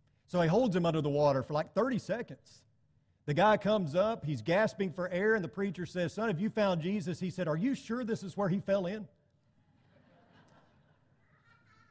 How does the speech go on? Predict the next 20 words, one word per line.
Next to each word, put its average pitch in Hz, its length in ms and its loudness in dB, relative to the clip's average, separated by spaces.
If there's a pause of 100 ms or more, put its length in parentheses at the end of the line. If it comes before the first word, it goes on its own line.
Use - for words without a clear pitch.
(420)
<laughs> - 260 -16
Thank 160 220 -2
you. 101 100 -8 (2500)
Not 147 120 0
the 160 80 0
only 165 140 4
one 160 120 2
that 143 100 0
laughs 151 240 2
at 175 60 -6
my 131 140 -2
jokes 160 280 -2
anymore. 101 300 -10 (2500)
Baptism 208 600 4
is 160 160 0
not 185 200 2
where 165 140 0
you 160 140 0
find 147 440 0
Jesus, - 680 -6